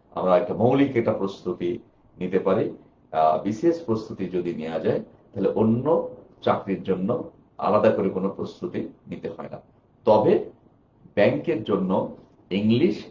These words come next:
এবং ম্যাথ আলাদা করে চর্চা করার প্রয়োজন আছে।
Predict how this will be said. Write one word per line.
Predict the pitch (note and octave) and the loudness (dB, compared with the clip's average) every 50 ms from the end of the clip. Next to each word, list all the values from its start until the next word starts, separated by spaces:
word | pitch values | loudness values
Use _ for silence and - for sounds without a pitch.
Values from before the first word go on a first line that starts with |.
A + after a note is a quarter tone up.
| - | -4
এবং | - F2+ F#2 F2+ - F2 | -4 -2 -2 -2 -4 -4
ম্যাথ | F2+ G2 A2 B2 - - - - - | 0 2 2 2 0 -2 -8 -14 -10
আলাদা | - - G2 A2 A#2+ B2 B2 | -4 0 2 2 4 4 2
করে | - G2+ G2+ G2 G#2 - - - - - - _ - | 2 2 0 0 0 0 -2 -6 -14 -20 -20 _ -2
চর্চা | - A2+ G2 - - - F#2 | 0 0 2 0 0 -6 -6
করার | - A#2+ - - - - | -2 0 0 0 0 -2
প্রয়োজন | - - F2+ - - - - - - - - | -4 -6 -6 -4 -4 -4 -6 -10 -12 -10 -8
আছে। | - D#2 - - - - | -8 -8 -8 -8 -12 -20